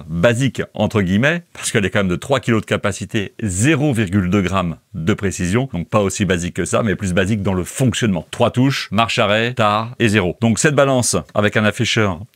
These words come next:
L E D se voit très bien, surtout s'il y a pas trop de lumière. En tout cas, une balance qu'on vend en milieu industriel, en boulangerie-pâtisserie, et aujourd'hui, elle va servir à peser notre ballon de rugby. Alors, il pèse combien ce ballon de rugby ? Maintenant que vous avez découvert la balance. Alors, le ballon de rugby,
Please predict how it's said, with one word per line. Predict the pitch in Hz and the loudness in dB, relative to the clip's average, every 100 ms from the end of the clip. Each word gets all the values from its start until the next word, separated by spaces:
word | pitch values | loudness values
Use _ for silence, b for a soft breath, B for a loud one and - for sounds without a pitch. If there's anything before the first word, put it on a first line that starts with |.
| - | -4
L | 98 | 0
E | 117 | 0
D | 151 156 | 0 -2
se | 113 | 0
voit | 104 | 0
très | 92 117 | 0 0
bien, | 95 107 123 | 0 0 -2
surtout | 107 107 117 | -4 -2 -2
s'il | - 98 | 0 0
y | 98 | 0
a | 87 _ | 0 _
pas | - 107 | -2 -2
trop | - 113 | 0 0
de | |
lumière. | 90 92 104 139 - B B - | 2 2 2 0 -4 B B -2
En | 113 | 0
tout | 135 | 2
cas, | 135 | 4
une | 117 | 4
balance | 123 120 | 2 0
qu'on | 117 | -2
vend | 98 98 87 | -2 -2 0
en | |
milieu | 139 127 123 | 0 2 2
industriel, | 104 95 104 98 104 123 _ | 2 0 0 2 0 -2 _
en | 120 110 | 0 2
boulangerie-pâtisserie, | 117 110 90 - 90 92 - 104 120 - | 2 2 0 -2 -2 -4 0 0 0 2
et | 110 | 2
aujourd'hui, | 117 107 104 110 120 131 | 4 2 2 4 2 0
elle | 98 | 0
va | 95 | 0
servir | 92 117 107 123 | 2 0 2 2
à | 95 - | 0 0
peser | 107 95 104 117 | 0 2 0 2
notre | 104 127 - - | 4 2 0 -6
ballon | 90 90 143 151 | 2 4 4 2
de | |
rugby. | 143 104 85 - - - | 2 2 0 -4 -4 2
Alors, | 131 92 - | 2 2 0
il | 131 127 | 0 2
pèse | 151 - | 2 0
combien | 165 156 156 156 143 | 0 2 2 2 0
ce | 123 110 | 2 4
ballon | 113 120 | 4 4
de | 110 | 4
rugby ? | 113 113 101 - | 4 2 0 -2
Maintenant | 92 107 | 0 2
que | 98 | 2
vous | 98 | 2
avez | 98 | 4
découvert | 117 127 107 98 | 2 2 2 4
la | 90 | 2
balance. | 98 123 147 - B B B B | 2 2 0 -2 B B B B
Alors, | 120 110 104 | 2 4 4
le | 147 | 4
ballon | 151 147 | 2 2
de | 127 | 2
rugby, | 135 123 131 117 | 2 2 0 0